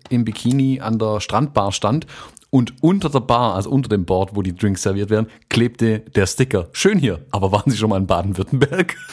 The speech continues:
<laughs> Und es hat halt jeder deutlich gesehen, dass es da unten steht. Und dann kam das irgendwie nochmal richtig hoch, der Hashtag dann auch wieder,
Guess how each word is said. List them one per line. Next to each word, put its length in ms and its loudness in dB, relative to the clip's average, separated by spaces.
<laughs> 280 -4
Und 140 2
es 80 2
hat 80 2
halt 160 0
jeder 260 2
deutlich 540 2
gesehen, 440 4
dass 180 -2
es 100 -8
da 80 2
unten 280 -4
steht. 360 -4
Und 100 0
dann 260 0
kam 260 2
das 180 -2
irgendwie 360 2
nochmal 240 -2
richtig 300 -2
hoch, 160 0
der 100 2
Hashtag 400 0
dann 140 -2
auch 220 -4
wieder, 280 -2